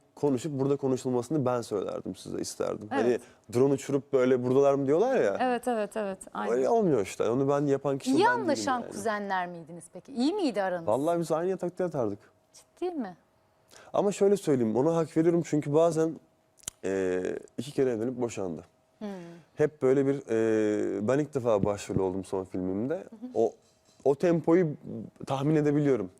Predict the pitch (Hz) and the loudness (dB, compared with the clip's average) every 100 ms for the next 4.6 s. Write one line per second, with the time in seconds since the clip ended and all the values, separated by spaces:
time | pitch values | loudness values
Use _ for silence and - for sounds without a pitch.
0 | _ - - 131 - 135 131 131 131 127 | _ -10 -4 -2 0 0 2 2 2 0
1 | - 143 117 117 120 127 120 131 131 123 | 2 2 4 4 4 4 2 2 2 2
2 | 120 131 120 123 123 123 - 131 131 - | 0 0 0 2 0 0 2 2 2 -10
3 | - - - - 120 185 208 165 165 190 | -20 -20 -18 2 4 4 2 2 2 0
4 | 175 160 151 151 170 165 | 0 2 2 2 2 0